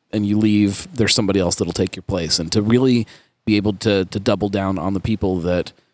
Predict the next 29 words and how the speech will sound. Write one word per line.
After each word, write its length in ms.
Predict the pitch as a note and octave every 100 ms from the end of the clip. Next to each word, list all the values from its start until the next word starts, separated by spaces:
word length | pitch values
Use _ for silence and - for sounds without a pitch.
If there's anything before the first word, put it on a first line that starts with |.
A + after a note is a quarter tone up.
| _ _ -
have 100 | G#2+
not 180 | B2 B2
only 200 | A#2+ G2
built 640 | F#2 A2+ - G#2+ G#2 A2+
it 140 | G2+ -
from 160 | G#2+ G2+
day 160 | G2
one, 420 | G2 G2 F#2+ F#2
but 240 | F2+ G2+ F2
that 160 | G2 E2+
are 360 | F#2+ F#2 F2 - _ -
continuing 540 | A#2+ G#2+ C3 B2 A2+
to 60 | G#2
support 380 | - F#2+ G2 F#2+
it 120 | D#2+
and, 160 | G2 F#2+
and 160 | G#2
are 80 | G#2
showing 340 | - C#3 B2+
up 140 | A#2 A2
on 100 | G#2+
a 40 |
weekend 380 | G#2 G#2 G#2+ G2
and 120 | F#2+
becoming 480 | G2 - A#2+ B2+ A#2
invested 500 | G#2+ G2+ F#2 - G2+
in 120 | F#2+
it 120 | G2 -
somehow. 540 | A#2+ G2 F#2 F2+ F2+